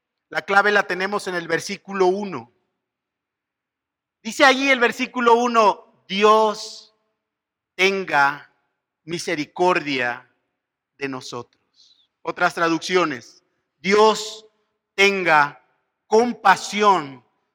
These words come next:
de nosotros". Me gusta la palabra misericordia de la Reina Valera, porque me gustan las raíces de la palabra.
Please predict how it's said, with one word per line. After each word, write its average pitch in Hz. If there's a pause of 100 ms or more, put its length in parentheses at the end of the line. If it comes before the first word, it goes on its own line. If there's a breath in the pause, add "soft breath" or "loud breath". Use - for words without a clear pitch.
(160)
de 165
nosotros". 160
Me 196
gusta 220
la 214
palabra 208
misericordia 202
de 160
la 160
Reina 180
Valera, 160 (680)
porque 202
me 214
gustan 247
las 214
raíces 196
de 196
la 170
palabra. 156